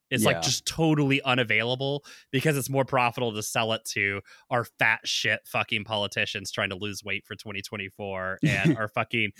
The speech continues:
Speaker 1: insane celebrities who are like, "I need to get from one twenty to one fifteen."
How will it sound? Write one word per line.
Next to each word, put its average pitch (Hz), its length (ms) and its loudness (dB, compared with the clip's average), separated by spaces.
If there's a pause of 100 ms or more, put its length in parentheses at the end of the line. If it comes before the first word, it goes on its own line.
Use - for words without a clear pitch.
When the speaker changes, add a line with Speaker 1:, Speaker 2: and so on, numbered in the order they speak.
(280)
Speaker 1:
insane 143 880 2
celebrities 107 960 0
who 104 80 -2
are 101 80 -2
like, 98 240 -2
"I 120 80 0
need 120 160 0
to 107 60 -2
get 107 200 0
from 101 220 -8
one 101 240 -2
twenty 98 360 -6
to 95 80 -6
one 95 240 -4
fifteen." 98 760 -14